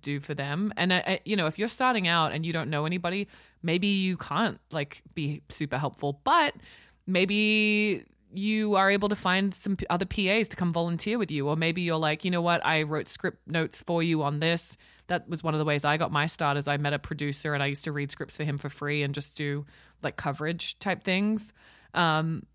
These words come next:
and, you know, it's, it's give and take in this industry, as, as we see. Uh, Chris is very nice and always lets me introduce him to other executives. But, you know, like, and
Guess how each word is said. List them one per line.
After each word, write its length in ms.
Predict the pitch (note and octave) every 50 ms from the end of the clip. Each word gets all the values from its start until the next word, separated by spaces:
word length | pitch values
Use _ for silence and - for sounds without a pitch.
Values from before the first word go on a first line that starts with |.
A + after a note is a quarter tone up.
| _ -
and, 500 | - G3+ G3+ G3+ G3+ G3+ G3+ G3+ F#3 - -
you 160 | E3+ G3 C4
know, 320 | C#4+ A3+ G3 B3 C4 A3 -
it's, 160 | - G#3 -
it's 180 | - A3 - -
give 180 | - B3+ C4+ D#4
and 100 | D4 A3
take 280 | - F#3 F3+ C4+ -
in 60 | F#3+ D3
this 140 | A2+ -
industry, 460 | - B2+ F#2 E2+ - - - A#2+ B2 C#3+
as, 120 | D#3+ F3 - -
as 200 | E3+ F3 F3 F#3
we 100 | D#3 C#3+
see. 560 | C#3+ - - F3 F3+ C#3+ - - C#2 - - _ _ -
Uh, 340 | D3+ D3+ C#3+ C#3 C#3 C#3 - -
Chris 460 | - - G3 F#3 - - - - - - - - - _ _ _ _
is 240 | - F3 E3+ D3 D#3+
very 220 | E3 E3+ E3 E3
nice 340 | D#3+ D#3 D3 D3 D3+ D#3+ -
and 80 | F3 D#3
always 300 | C#3 D#3 D#3 D#3 D#3 -
lets 180 | D3+ D3 -
me 160 | F3 D#3+ D3+ C#3+
introduce 440 | D3+ D#3 - F3 D3 F3 F#3+ - -
him 140 | G#3+ F#3+ E3+
to 300 | - - F#3 D3+ D#3 E3 - - - - - -
other 220 | F#3 F3+ E3+ D#3+
executives. 580 | E3 D#3+ D#3 F3 D#3 - - F3+ F3+ F#3 F#3+ F#3+
But, 180 | - A3 G#3 -
you 100 | C4 D4
know, 200 | B3+ G#3+ B3+ C#4+
like, 240 | C4 G#3+ G#3+ G#3+ - -
and 260 | G3+ G#3 G#3+ G#3